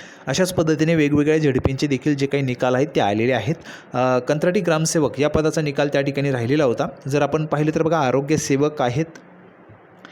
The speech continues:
नंतर आरोग्य सेविका आहे, यांचे जे काही निकाल आहेत, ते आलेले होते, परंतु कंत्राटी ग्रामसेवकचा जो काही निकाल आहे, तो आलेला नव्हता, तर तो देखील निकाल आता ह्या ठिकाणी उपलब्ध झालेला आहे. त्याचबरोबर आता ज्या काही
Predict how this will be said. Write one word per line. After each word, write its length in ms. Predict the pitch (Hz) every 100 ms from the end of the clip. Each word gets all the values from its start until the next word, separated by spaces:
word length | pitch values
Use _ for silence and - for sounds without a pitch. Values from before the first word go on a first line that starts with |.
| - - -
नंतर 200 | 127 143
आरोग्य 320 | 131 135 151
सेविका 440 | 156 143 139 151 143
आहे, 560 | 123 139 170 - - - - -
यांचे 320 | 143 151 185
जे 120 | 175
काही 160 | 175 170
निकाल 280 | 151 147 143
आहेत, 120 | 160 170
ते 40 |
आलेले 300 | 139 117 127 131
होते, 340 | 185 - 92 - -
परंतु 260 | 165 165
कंत्राटी 400 | 185 151 151 160
ग्रामसेवकचा 580 | 165 143 147 156 151 170
जो 120 | 156
काही 160 | 143 139
निकाल 240 | 127 127
आहे, 80 | 139 165
तो 40 |
आलेला 260 | 117 117 131
नव्हता, 280 | 127 117 233 -
तर 100 | 160
तो 180 | 156 170
देखील 260 | 165 160 165
निकाल 260 | 135 139
आता 140 | 139 143
ह्या 140 | 139
ठिकाणी 300 | 131 135 139
उपलब्ध 380 | 120 127 127 131
झालेला 260 | 120 120 156
आहे. 180 | - - - -
त्याचबरोबर 420 | 160 165 170 170
आता 220 | 135 -
ज्या 160 | 160 165
काही 200 | 165